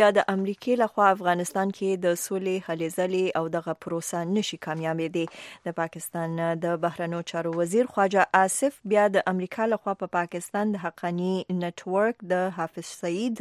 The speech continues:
او نورو جنګیالو ډلو د پاللو تورونه رد کړي شوي او وایي، امریکا چې نن د کومو جنګیالو په پاللو پاکستان توروي،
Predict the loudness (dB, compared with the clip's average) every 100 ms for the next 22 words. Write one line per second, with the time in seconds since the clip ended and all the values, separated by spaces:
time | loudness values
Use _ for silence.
0 | 0 2 2 2 2 0 0 0 0 0
1 | 0 0 0 0 -2 -4 -4 -4 -2 0
2 | -2 -4 -10 -18 -14 -2 0 2 6 6
3 | 6 2 0 0 0 -4 -4 -2 -2 -2
4 | 2 4 6 6 4 2 2 0 -4 -4
5 | -2 -2 -4 2 2 4 2 0 -2 -2
6 | -2 0 0 0 -2 -4 -2 0 2 0
7 | -2 -8 -10 -6 -2 -2 0 0 0 -2